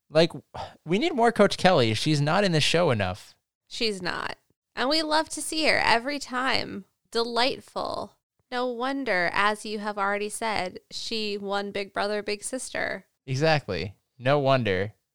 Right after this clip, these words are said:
Speaker 1: These are her first two M V Ps, I believe.
Speaker 2: That feels impossible. You never gave an M V P to Coach Kelly?
Speaker 1: No, I don't think I ever did.
Speaker 2: Wow.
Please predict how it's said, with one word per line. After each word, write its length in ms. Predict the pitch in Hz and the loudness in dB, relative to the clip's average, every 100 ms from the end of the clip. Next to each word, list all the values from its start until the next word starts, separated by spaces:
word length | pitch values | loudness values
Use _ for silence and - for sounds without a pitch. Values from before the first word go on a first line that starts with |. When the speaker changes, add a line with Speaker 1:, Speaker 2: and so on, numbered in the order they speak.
| _ _ _ | _ _ _
Speaker 1:
These 220 | 165 254 | 0 2
are 80 | 392 | 4
her 160 | 196 180 | 6 4
first 480 | - 170 196 - - | 4 6 6 4 4
two 160 | 190 | 4
M 140 | 185 185 | 4 4
V 120 | 180 | 2
Ps, 260 | 190 202 | 2 2
I 120 | 151 110 | 4 4
believe. 560 | 104 95 90 95 - _ _ - | 2 2 0 -4 -14 _ _ 2
Speaker 2:
That 220 | 247 240 | 4 2
feels 340 | 240 208 190 | 2 2 2
impossible. 760 | 190 180 190 175 185 - 180 185 | 0 -2 0 2 2 -2 -6 -6
You 180 | 190 220 | -4 -4
never 380 | 214 185 180 202 | 0 0 2 0
gave 340 | 196 180 190 | 2 2 2
an 80 | 196 | 0
M 160 | 180 180 | -4 -4
V 160 | 185 | -8
P 340 | 185 185 175 - | -6 -4 -4 -4
to 140 | 202 | -8
Coach 380 | - 180 180 - | -6 -6 -6 -4
Kelly? 460 | 180 170 175 226 247 | -2 -2 -4 -4 0
Speaker 1:
No, 340 | 110 104 101 | 2 4 2
I 100 | 107 | 2
don't 120 | 110 | 0
think 140 | 110 110 | 0 2
I 80 | 107 | 2
ever 200 | 101 98 | 2 -2
did. 300 | 98 92 98 - | -2 -4 -8 -14
Speaker 2:
Wow. 760 | 208 277 254 220 120 165 - | -6 -4 -4 -6 -8 -10 -14